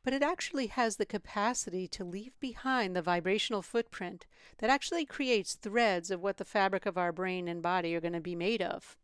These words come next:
And that's reflected in how resilient we are. In today's episode, I'd like to discuss what provides proper nourishment for the mind to remain calm and yet alert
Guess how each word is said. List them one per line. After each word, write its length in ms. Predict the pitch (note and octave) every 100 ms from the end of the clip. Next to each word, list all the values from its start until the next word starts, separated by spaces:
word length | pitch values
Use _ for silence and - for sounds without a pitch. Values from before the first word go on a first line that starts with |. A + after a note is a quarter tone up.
| _ _ _ - - - - _ _
And 140 | A3 G3+
that's 240 | G#3+ -
reflected 560 | G#3 - G3+ F#3+ F#3+ F#3
in 120 | F3
how 220 | C#3+ F#3+
resilient 600 | F#3 F#3 F3+ F#3+ F#3 F3+
we 160 | - E3+
are. 300 | D#3+ F3 F3+ - _ _ _ - - - -
In 80 | A#3+
today's 400 | D4 E4+ F#4+ B3+
episode, 520 | C4 A#3+ - F3 F3
I'd 160 | F3+ F#3
like 200 | G3 G3+
to 100 | G3+
discuss 560 | F#3+ - G3+ F#3+ - -
what 240 | C4+ D#4
provides 560 | - C#4+ G#3 G3 F3 F3
proper 420 | - G3+ F#3 F#3+
nourishment 560 | F3+ F3+ F3+ - F3+ E3+
for 140 | -
the 100 | F3
mind 380 | F3 F3 F3 E3+
to 100 | -
remain 380 | F3+ F3 E3+ E3+
calm 480 | - F#3 F3 G3+ B3+
and 180 | A#3
yet 180 | G#3 A#3+
alert 420 | C4 B3+ A3+ F#3